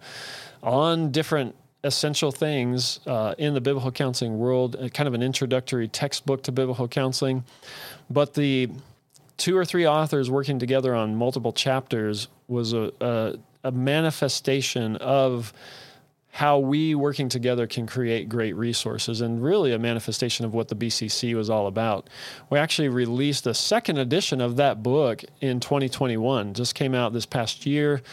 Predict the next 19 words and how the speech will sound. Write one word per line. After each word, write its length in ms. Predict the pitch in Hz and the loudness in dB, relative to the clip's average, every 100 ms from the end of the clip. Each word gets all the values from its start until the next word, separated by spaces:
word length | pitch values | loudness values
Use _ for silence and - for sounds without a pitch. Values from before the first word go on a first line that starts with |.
| - - | -16 -12
If 80 | - | 0
you 140 | 135 | 0
didn't, 300 | 131 151 135 | 2 2 0
you 160 | 131 135 | 0 2
haven't 280 | 151 135 - | 2 2 -2
checked 260 | - 165 | -2 0
that 120 | 160 151 | 2 4
out 220 | 151 139 | 4 4
yet, 320 | 147 151 143 | 4 4 4
or 60 | 117 | 2
you 120 | 113 | 0
missed 320 | 131 170 - | 0 0 0
that, 220 | 117 107 | 0 2
be 100 | 147 | 0
sure 300 | 165 - 175 | 0 0 2
to 180 | 139 113 | 2 2
jump 280 | 117 147 143 | 0 0 2
online 500 | 135 127 127 139 135 | 2 2 2 2 0
and 180 | 104 | -2